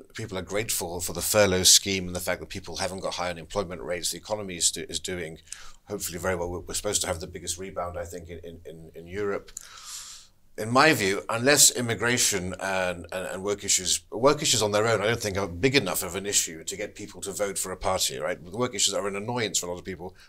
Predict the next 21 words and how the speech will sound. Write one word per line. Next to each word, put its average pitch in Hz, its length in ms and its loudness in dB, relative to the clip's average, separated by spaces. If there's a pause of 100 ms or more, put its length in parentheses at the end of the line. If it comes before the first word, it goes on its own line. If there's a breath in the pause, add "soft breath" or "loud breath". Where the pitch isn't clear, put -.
a 90 40 -14
huge 107 160 -4
frustration. - 360 -2
But 104 60 2
I 107 60 2
can't 139 260 4
see 101 100 2
that 98 240 2
as 98 160 -4
it, 90 140 -10
on 98 120 -4
its 104 180 0
own. 90 420 0 (460 loud breath)
Tied 131 240 8
with 110 120 0
immigration, 107 560 -2
possibly 90 400 0
there's 82 200 0
an 90 80 -8
opportunity 85 520 -6
there. 76 280 -4